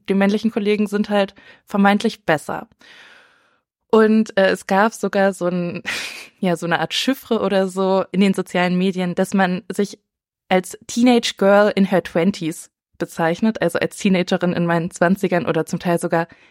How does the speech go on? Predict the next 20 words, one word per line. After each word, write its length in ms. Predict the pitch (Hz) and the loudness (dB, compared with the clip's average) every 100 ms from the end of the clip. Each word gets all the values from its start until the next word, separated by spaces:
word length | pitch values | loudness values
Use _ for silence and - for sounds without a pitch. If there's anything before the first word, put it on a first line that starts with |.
| _ - | _ -10
Dreißigern. 680 | - 160 - 170 156 196 233 _ _ - - - - _ _ _ _ _ _ _ | -2 -2 -2 -4 -2 -2 -4 _ _ -20 -20 -20 -20 _ _ _ _ _ _ _
Und 300 | 262 392 - | 0 0 -2
ich 180 | - - | -6 -4
glaube, 680 | 185 175 180 185 220 285 339 _ _ | -2 2 2 0 -4 -4 -8 _ _
dass 400 | - 190 202 - _ _ | -2 -2 -2 -16 _ _
Celebrating 640 | - 233 233 226 214 220 | -2 2 2 2 0 0
Girlhood 400 | 190 208 220 226 | 0 2 2 0
eben 240 | - 208 202 | 0 -2 0
auch, 420 | 185 208 240 - - | 2 4 2 -2 -10
und 140 | 175 | -4
da 100 | 175 | -4
sind 180 | 185 185 | -4 -6
wir 80 | 190 | -6
wieder 200 | 196 185 | -4 -2
bei 100 | 180 | -2
Sophie 220 | 190 - | -6 -14
Passmann, 580 | - 254 - 226 233 247 _ - - - _ _ _ _ _ _ | -8 -6 0 2 2 0 _ -20 -20 -20 _ _ _ _ _ _
so 200 | - 220 | -4 2
ein 580 | 220 220 220 214 214 214 - - _ _ _ _ _ _ - | 4 4 4 2 -2 -6 -16 -20 _ _ _ _ _ _ -8
nostalgisches, 1700 | 214 214 220 - - 254 294 285 269 - 262 247 247 - - - | -2 0 -2 -6 0 4 4 2 -4 0 2 2 0 -4 -18 -20